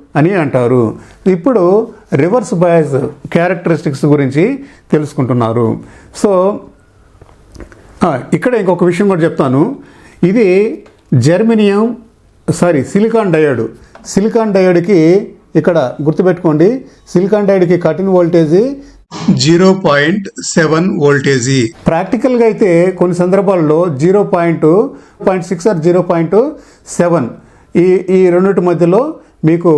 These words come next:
కట్ ఇన్ వోల్టేజ్ అనేది స్టార్ట్ అయిపోతుంది. ఇది సిలికాన్ డయోడ్కి. మరి జర్మేనియం డయోడ్ ఉపయోగించామనుకోండి, జర్మేనియం డయోడ్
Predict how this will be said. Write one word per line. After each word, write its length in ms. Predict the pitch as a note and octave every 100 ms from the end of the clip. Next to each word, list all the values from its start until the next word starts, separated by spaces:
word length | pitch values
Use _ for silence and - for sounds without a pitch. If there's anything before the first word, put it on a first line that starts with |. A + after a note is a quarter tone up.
| D3
కట్ 140 | D#3+
ఇన్ 80 | F3+
వోల్టేజ్ 280 | F3 E3 D#3 D#3+
అనేది 240 | D#3 F#3+ D4 - - -
స్టార్ట్ 260 | - D#3 D3
అయిపోతుంది. 500 | C3+ B2+ A2+ A2 G2+ A2
ఇది 180 | D3+ F#3 G#3+ A3+ - -
సిలికాన్ 460 | - G3 G3 F3+ G#3 - E3+ C#3
డయోడ్కి. 460 | D3 C#3 A#2 G#2+ A2 - - - D3
మరి 180 | F#3+ F3 G3 A3+ - - B2
జర్మేనియం 500 | C#3 F3+ A3 A3+ A3+ E3+ D3
డయోడ్ 320 | D#3+ D3+ A#2+ G#2 - E3
ఉపయోగించామనుకోండి, 960 | D#3+ F3+ E3+ D#3+ D3+ C#3 C3 B2 A2 G2+ - - - -
జర్మేనియం 340 | C#3 F#3 G#3 G#3
డయోడ్ 160 | F#3+ F3+